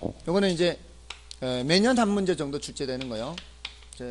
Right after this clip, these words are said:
근데 최근에는 한 문제보다는 조금은 더 출제된 편인데요. 에, <coughs> 조금 독-, 독특하게 두 문제가 출제되기도 하고 막 이렇게 출제된 혀-, 해도 있기는 해요. 근데 이제 여기서 주로 출제되는 주제들이 있단 말이에요.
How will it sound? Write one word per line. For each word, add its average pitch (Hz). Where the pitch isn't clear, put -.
근데 175
최근에는 226
한 214
문제보다는 160
조금은 175
더 139
출제된 139
편인데요. 131
에, 120
<coughs> -
조금 185
독-, -
독특하게 185
두 165
문제가 202
출제되기도 139
하고 127
막 110
이렇게 120
출제된 151
혀-, 151
해도 151
있기는 123
해요. 120
근데 160
이제 180
여기서 220
주로 220
출제되는 208
주제들이 185
있단 131
말이에요. 98